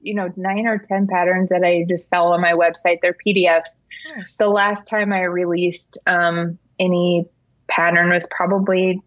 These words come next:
Speaker 1: twenty seventeen, twenty eighteen. It's not
Speaker 2: Mm-hmm.
Speaker 1: something that I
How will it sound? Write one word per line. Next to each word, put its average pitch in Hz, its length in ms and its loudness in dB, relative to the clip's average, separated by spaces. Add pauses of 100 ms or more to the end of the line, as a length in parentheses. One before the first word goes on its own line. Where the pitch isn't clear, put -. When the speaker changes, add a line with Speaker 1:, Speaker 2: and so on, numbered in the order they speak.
Speaker 1:
twenty 180 640 0
seventeen, 180 640 0
twenty 175 360 0
eighteen. 180 260 0
It's 185 240 -2
not 220 200 2
Speaker 2:
Mm-hmm. 208 60 -6
Speaker 1:
something 185 380 0
that 170 320 2
I 170 400 0